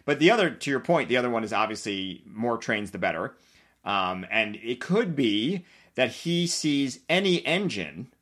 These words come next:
as a threat, right? So that was the, the pride and joy of his, his, uh, sort of career was the combustion engine, the steam engine, actually the steam engine. And so he, if anybody starts inventing something like that, he might come after them as well.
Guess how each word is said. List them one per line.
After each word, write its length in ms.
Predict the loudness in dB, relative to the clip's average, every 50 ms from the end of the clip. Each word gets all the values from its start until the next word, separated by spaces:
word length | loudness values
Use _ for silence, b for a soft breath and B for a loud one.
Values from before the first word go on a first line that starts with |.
| _ _ _ _ _ 0
as 380 | 2 4 4 4 2 0 -4 -8
a 80 | -10 -12
threat, 400 | -10 -10 -12 -12 -12 -14 -20 -14 -8
right? 200 | -6 -6 -6 -6
So 120 | -4 0
that 200 | 4 4 4 4
was 140 | 2 -4 -2
the, 160 | -4 -4 -4 -6 -10
the 140 | -6 -6 -4
pride 300 | 0 4 4 4 4 4
and 80 | 2
joy 260 | 2 4 4 4 4
of 80 | 2 0
his, 320 | -2 -4 -4 -4 -8 -14 -14
his, 520 | -10 -8 -6 -6 -6 -8 -12 -14 -16 -18 _ _ _ _ _ _ -8
uh, 240 | -8 -6 -6 -6 -8
sort 200 | -8 -8 -6 -6
of 120 | -6 -10
career 440 | -6 -4 -2 0 0 0 0 0 -2
was 420 | -4 0 2 4 4 4 2 -2
the 160 | -6 -6 -6 -6
combustion 540 | -6 -6 -4 -2 -2 -2 -2 -4 -8 -6
engine, 360 | -6 -6 -8 -8 -8 -6 -6 -6
the 40 |
steam 280 | -8 -8 -8 -6 -6 -6
engine, 240 | -8 -10 -12 -6 0
actually 260 | 0 0 0 0 -8
the 60 | -8 -6
steam 220 | -4 -4 -2 -2
engine. 320 | -4 -8 -8 -12 -12 -14 B B B B B B B B 4
And 420 | 6 6 6 6 4 2 0 -2 -6
so 300 | -6 0 2 2 2 2
he, 540 | 0 -2 -2 -2 0 0 -2 -2 -2 -4 -6 b b b b b b b _ _ _ _ _ _ -2
if 140 | 0 0 2
anybody 360 | 0 2 2 4 4 4 4
starts 320 | 2 2 0 0 0 -2
inventing 600 | -4 -6 0 2 2 2 2 2 0 -2 -2 -2
something 360 | -2 -4 -4 -4 -4 -8 -8
like 200 | -6 -6 -8 -8
that, 260 | -6 -6 -6 -6 -8 -10
he 220 | -8 -6 -4 -4
might 260 | -2 -2 -4 -4 -6
come 140 | -8 -8 -6
after 240 | -6 -8 -8 -10 -12
them 120 | -12 -10
as 160 | -10 -12 -10
well. 320 | -6 -4 -4 -4 -6 -10